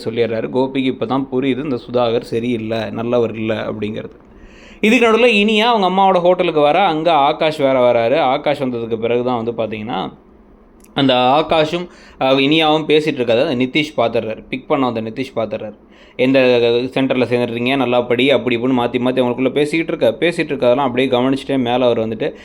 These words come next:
அப்படியே சிரிச்ச மாதிரியே வந்து பேசிட்டு, "இல்ல ஆன்ட்டி, எனக்கு ரொம்ப டயர்டா இருக்கு. இதான் ஃபர்ஸ்ட் டைம் உங்க ஹோட்டலுக்கு வரேன், இருந்தாலும் என்னால வேற எதுவும் பண்ண முடியல,"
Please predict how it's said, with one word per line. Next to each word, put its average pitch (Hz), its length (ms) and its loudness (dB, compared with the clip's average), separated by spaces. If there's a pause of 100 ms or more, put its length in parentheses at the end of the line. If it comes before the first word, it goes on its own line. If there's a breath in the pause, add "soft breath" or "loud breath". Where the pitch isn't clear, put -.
அப்படியே 151 300 0
சிரிச்ச 170 280 0
மாதிரியே 175 360 2
வந்து 165 180 0
பேசிட்டு, 147 340 -2
"இல்ல 139 220 0
ஆன்ட்டி, 127 180 -4
எனக்கு 127 240 -4
ரொம்ப 117 100 -6
டயர்டா 117 300 -4
இருக்கு. 113 280 -8
இதான் 127 120 -4
ஃபர்ஸ்ட் 123 240 -4
டைம் 131 140 0
உங்க 120 140 -4
ஹோட்டலுக்கு 127 380 0
வரேன், 160 140 -2
இருந்தாலும் 127 320 -2
என்னால 120 220 0
வேற 117 120 4
எதுவும் 117 180 -2
பண்ண 120 200 -2
முடியல," 120 360 -6